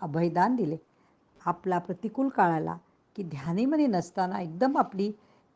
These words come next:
काहीही चूक नसताना संकट उभे राहते आणि त्यावेळी मनुष्य दिग्मूढ होऊन जातो. ईशकृपा, गुरुकृपा असेल तरच निभाव लागतो. तिरुपतीलाच शंकर भट्ट रस्त्यावर असताना एक न्हावी त्यांना भेटला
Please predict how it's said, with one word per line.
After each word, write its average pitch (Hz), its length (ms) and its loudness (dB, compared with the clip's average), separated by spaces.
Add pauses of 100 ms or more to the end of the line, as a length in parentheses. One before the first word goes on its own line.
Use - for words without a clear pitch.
काहीही 220 580 4
चूक 269 300 -6
नसताना 185 420 -4
संकट 190 480 -4
उभे 180 200 2
राहते 160 380 -2 (460)
आणि 185 160 -2 (100)
त्यावेळी 214 500 6
मनुष्य 175 440 -2
दिग्मूढ 170 600 0
होऊन 160 300 -2
जातो. 156 240 -6 (640)
ईशकृपा, 185 920 -2
गुरुकृपा 190 560 0
असेल 165 500 -4
तरच 277 420 4
निभाव 165 320 0
लागतो. 151 400 -4 (760)
तिरुपतीलाच 240 760 2 (140)
शंकर 196 440 -4
भट्ट 226 440 -4 (220)
रस्त्यावर 175 540 0
असताना 185 380 -4
एक 190 140 -4
न्हावी 185 520 0
त्यांना 180 280 -2
भेटला 160 340 -4